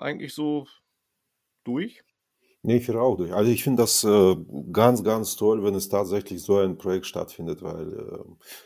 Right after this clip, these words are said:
Speaker 2: ich hab schon lange sehnsüchtig, äh, darauf gewartet. Und
Speaker 1: Das
Speaker 2: vor
Speaker 1: ist
Speaker 2: allem
Speaker 1: alles, ähm, das kann ich, da kann ich beruhigen, das ist keine Idee, die irgendwie reift, sondern das ist, äh, jetzt in der Umsetzung.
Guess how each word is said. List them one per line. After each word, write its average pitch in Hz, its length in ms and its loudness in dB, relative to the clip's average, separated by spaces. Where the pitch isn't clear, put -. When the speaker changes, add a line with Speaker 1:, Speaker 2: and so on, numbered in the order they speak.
Speaker 2:
ich - 160 -4
hab 107 140 6
schon 95 180 -2
lange 104 320 4
sehnsüchtig, 101 800 -4
äh, 92 200 2
darauf 87 380 -2
gewartet. 92 600 -6
Und 127 100 2
Speaker 1:
Das 110 100 -2
Speaker 2:
vor 107 160 6
Speaker 1:
ist 110 60 2
Speaker 2:
allem 127 100 0
Speaker 1:
alles, - 260 -6
ähm, 110 320 -2
das 117 180 -4
kann 139 160 2
ich, 127 220 -4
da 123 140 -2
kann 143 180 -6
ich 127 120 -12
beruhigen, 123 420 -4
das 107 140 -6
ist 110 140 -14
keine 110 260 -4
Idee, 113 460 -2
die 110 200 -6
irgendwie 107 360 -4
reift, 98 640 -2
sondern 110 260 -4
das 104 160 -4
ist, 113 260 -10
äh, 98 200 -4
jetzt 107 280 -6
in 113 100 -8
der 95 160 2
Umsetzung. 87 640 -8